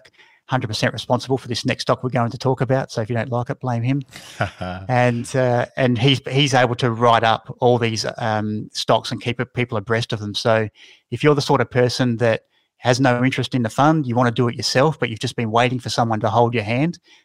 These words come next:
Speaker 1: and cover these great businesses, um, then Nick's going to do that for you. And, um, I think April seven we'll kick off the subscription service.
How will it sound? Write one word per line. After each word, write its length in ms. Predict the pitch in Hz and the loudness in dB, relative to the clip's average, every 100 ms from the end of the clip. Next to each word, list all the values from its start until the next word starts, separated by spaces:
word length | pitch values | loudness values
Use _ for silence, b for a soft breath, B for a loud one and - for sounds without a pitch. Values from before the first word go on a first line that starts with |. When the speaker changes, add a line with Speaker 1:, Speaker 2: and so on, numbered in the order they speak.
| _ | _
Speaker 1:
and 120 | 113 - | -12 -2
cover 240 | 123 120 | 0 2
these 200 | 113 107 | -2 0
great 260 | 127 110 127 | 0 0 -2
businesses, 580 | 117 135 - 170 - - b b b 113 | -4 -4 -2 -4 -6 -16 b b b -4
um, 240 | 110 107 | -4 -2
then 180 | 113 117 | -2 0
Nick's 160 | 123 | -2
going 220 | - 113 107 | 0 0 0
to 80 | |
do 180 | 107 113 | -2 -2
that 160 | 113 - | -2 -2
for 220 | 113 113 | -2 -2
you. 220 | 110 110 | 0 -2
And, 220 | 107 107 | -2 -2
um, 220 | 110 107 107 | -2 -2 -2
I 60 | |
think 180 | 135 123 113 | -4 -4 -4
April 200 | - 101 | -4 -6
seven 360 | - 107 107 | -4 -4 -4
we'll 100 | 101 | -8
kick 220 | - 117 | -10 -8
off 160 | 107 - | -8 -8
the 100 | 117 | -12
subscription 540 | - - - - 123 | -12 -12 -14 -12 -12
service. 440 | - 120 123 - | -10 -10 -10 -14